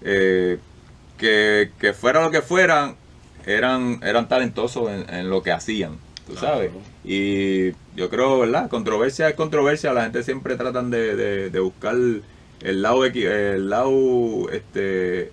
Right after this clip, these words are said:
Speaker 1: equivocado y el lado erróneo de, de los atletas, pero yo creo que si hay talento,
Speaker 2: Bueno,
Speaker 1: hay talento.
Speaker 2: me dice Juan Vélez que tenemos que irnos, pues tenemos que encadenar.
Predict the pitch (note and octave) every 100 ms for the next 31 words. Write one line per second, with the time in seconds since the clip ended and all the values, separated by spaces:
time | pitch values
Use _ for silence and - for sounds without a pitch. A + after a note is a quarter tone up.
0 | - G2+ A#2+ A#2+ A2+ C3+ D#3+ D#3 C3+ A#2+
1 | A2+ G#2 A2+ C3 C3 A#2 B2+ D3 C3+ A2+
2 | G#2 - - - - F#2+ G2 G2 F#2+ F#2
3 | G2 G2+ F#2 A2+ A#2 F#2 F#2 F#2 F2 F2
4 | A#2 A#2 B2+ B2 A#2 - G2+ G2+ G#2 A#2+
5 | B2 C3+ A#2+ A2+ G#2 F#2 - - - -
6 | - C#3+ C3+ G#2 F#2+ E2+ - - - F#2+
7 | A2+ A#2+ C#3+ B2 C3+ B2+ C#3 C3 A2+ A2
8 | B2 B2+ B2 B2 D#3 D3+ G#2 G2 G#2 G#2
9 | B2 A#2+ A#2+ A2+ A#2+